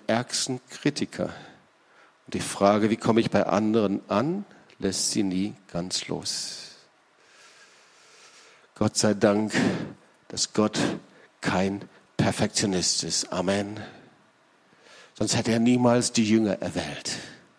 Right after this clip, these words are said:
Er hätte niemals Mose, Abraham erwählt. Niemals David. Gott ist kein Perfektionist. Aber wir müssen etwas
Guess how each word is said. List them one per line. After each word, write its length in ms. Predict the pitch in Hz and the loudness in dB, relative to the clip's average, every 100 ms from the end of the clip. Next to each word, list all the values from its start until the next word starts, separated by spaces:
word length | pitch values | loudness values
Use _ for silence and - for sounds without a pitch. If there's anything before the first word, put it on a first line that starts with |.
| _ _ - - - _ | _ _ -20 -20 -20 _
Er 80 | 113 | 2
hätte 160 | 120 | 4
niemals 480 | 127 147 139 131 131 | 6 8 8 6 4
Mose, 560 | 123 120 139 139 117 - | 4 6 6 6 4 2
Abraham 680 | 113 120 117 117 95 98 92 | 2 2 2 0 -2 -2 -4
erwählt. 460 | 87 90 90 123 - - - _ - - - | -6 -6 -10 -12 -12 -12 -16 _ -20 -10 4
Niemals 460 | 160 170 165 - | 8 8 8 4
David. 580 | 139 143 156 123 107 - - - - - _ _ _ _ _ _ _ _ _ - - _ | 6 6 6 4 2 0 -4 -6 -12 -20 _ _ _ _ _ _ _ _ _ -20 -20 _
Gott 220 | - 131 | 2 4
ist 120 | 143 | 4
kein 240 | - 139 143 | 4 2 2
Perfektionist. 1040 | - 147 139 - - 127 131 - - - - - - - - _ _ _ _ _ - - - - - | 0 2 -2 0 0 2 2 2 0 -2 -4 -6 -8 -18 -20 _ _ _ _ _ -20 -20 -20 -16 2
Aber 540 | 175 226 196 131 156 - - - - - _ _ _ _ _ _ | 6 8 8 6 6 2 -2 -6 -10 -18 _ _ _ _ _ _
wir 80 | 123 | 4
müssen 200 | 180 214 | 6 6
etwas 360 | 190 175 - | 6 6 4